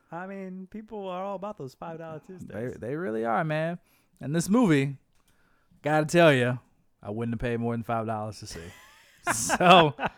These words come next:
Speaker 2: <laughs> let's, let's hop on into this, man.
Speaker 1: All
Speaker 2: So
Speaker 1: right,
Speaker 2: we went
Speaker 1: let's
Speaker 2: to
Speaker 1: do
Speaker 2: see
Speaker 1: it.
Speaker 2: Venom.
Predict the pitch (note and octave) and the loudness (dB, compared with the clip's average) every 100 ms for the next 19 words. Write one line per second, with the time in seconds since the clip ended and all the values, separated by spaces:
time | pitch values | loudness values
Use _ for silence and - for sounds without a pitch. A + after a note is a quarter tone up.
0 | - - - - - G3 - - - - | -8 -8 -8 -10 0 0 0 -10 -20 -20
1 | _ - C#3+ D#3+ E3+ F#3+ F#3 F3+ F#3 F3 | _ -12 4 8 8 10 10 8 6 4
2 | F3 F#3+ C#3+ D3+ D3+ C3+ D#3 E3+ E3+ C3 | 6 6 6 6 8 8 6 6 6 4
3 | G3+ E3+ E3+ E3+ G3 | 2 4 4 6 4